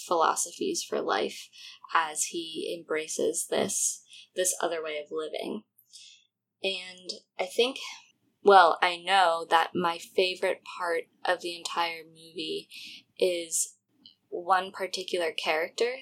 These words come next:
that he meets. And I like this character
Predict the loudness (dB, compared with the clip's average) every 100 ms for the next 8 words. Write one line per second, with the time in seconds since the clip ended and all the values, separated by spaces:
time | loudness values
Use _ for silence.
0 | -2 -2 -2 -8 -10 -6 -6 -2 -2 -2
1 | -6 _ _ -20 _ _ -4 -2 -4 -8
2 | -12 _ _ -2 -2 0 -2 -2 2 2
3 | 2 0 -2 -2 -4